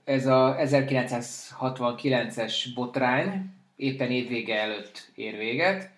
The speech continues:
jönnek a hetvenes évek. Hogy lehet az,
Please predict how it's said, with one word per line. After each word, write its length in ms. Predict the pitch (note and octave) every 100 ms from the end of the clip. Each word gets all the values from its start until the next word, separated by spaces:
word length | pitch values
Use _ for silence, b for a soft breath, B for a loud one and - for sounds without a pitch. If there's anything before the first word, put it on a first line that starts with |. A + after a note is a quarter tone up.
| b b b b b _ _ _ -
jönnek 300 | B2+ A#2 A#2
a 40 |
hetvenes 520 | A2 F#2+ G#2 F#2+ -
évek. 380 | G2 F2 E2+ - _ _ _ _ _
Hogy 400 | - G#3 A#3+ - -
lehet 400 | C3+ B2 A2+ B2
az, 360 | D3 F3+ -